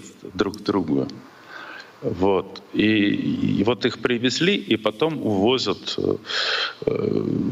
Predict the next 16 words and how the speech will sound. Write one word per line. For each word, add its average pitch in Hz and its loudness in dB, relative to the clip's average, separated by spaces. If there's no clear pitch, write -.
погибшими, 104 0
ранеными, 95 4
э, - 0
ампутируют 107 2
руки, 120 2
ноги. 101 2
А 107 2
они 135 4
противника 135 2
не 107 4
видели, 95 2
они 92 4
не 120 6
стреляли 113 2
в 78 0
него. 71 0